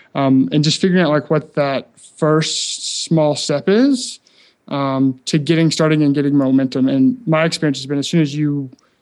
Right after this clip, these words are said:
start to get a little bit momentum with a project, like, the, the next steps kind of reveal themselves. And that almost always, like, the first step is, like, fairly self-evident.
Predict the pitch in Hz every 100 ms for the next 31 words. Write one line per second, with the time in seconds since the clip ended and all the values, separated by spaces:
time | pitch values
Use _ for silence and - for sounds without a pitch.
0 | - - - 160 175 175 165 156 147 160
1 | 196 196 196 202 214 214 233 233 233 214
2 | 233 240 269 277 - 160 135 - - 156
3 | 143 151 147 139 139 131 147 156 165 -
4 | 156 160 - 160 147 139 131 135 127 131
5 | - 127 101 - - - _ - _ _
6 | _ 156 147 151 - 160 175 175 175 156
7 | 170 180 156 - 135 - 156 - 165 170
8 | 170 135 131 - 139 135 135 - 123 127
9 | 123 - - - -